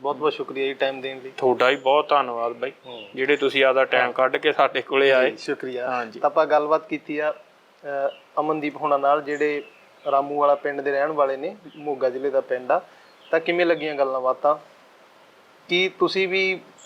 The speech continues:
Speaker 1: ਇਹਨਾਂ ਦੀ ਕਹਾਣੀ ਸੁਣ ਕੇ ਪੋਜ਼ਿਟਿਵ ਹੋਏ ਹੋ,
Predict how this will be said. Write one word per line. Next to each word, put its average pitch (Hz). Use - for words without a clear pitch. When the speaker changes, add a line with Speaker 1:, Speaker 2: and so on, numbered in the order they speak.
Speaker 1:
ਇਹਨਾਂ 180
ਦੀ 185
ਕਹਾਣੀ 160
ਸੁਣ 143
ਕੇ 139
ਪੋਜ਼ਿਟਿਵ 143
ਹੋਏ 139
ਹੋ, 135